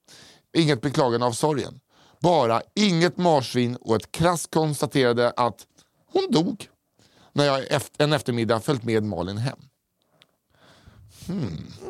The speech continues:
Livet går vidare och min mamma överraskar mig på födelsedagen med en liten lurvig vit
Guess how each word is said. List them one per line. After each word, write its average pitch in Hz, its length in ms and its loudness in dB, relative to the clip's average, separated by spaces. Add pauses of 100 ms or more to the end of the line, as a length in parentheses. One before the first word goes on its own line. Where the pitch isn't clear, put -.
(720)
Livet 214 260 2
går 220 100 4
vidare 165 300 4
och 165 80 0
min 160 160 0
mamma 147 360 2
överraskar 131 480 2
mig 123 140 0
på 110 60 -4
födelsedagen 135 840 0
med 135 180 0
en 135 200 0
liten 151 300 0
lurvig 127 480 0
vit 107 300 0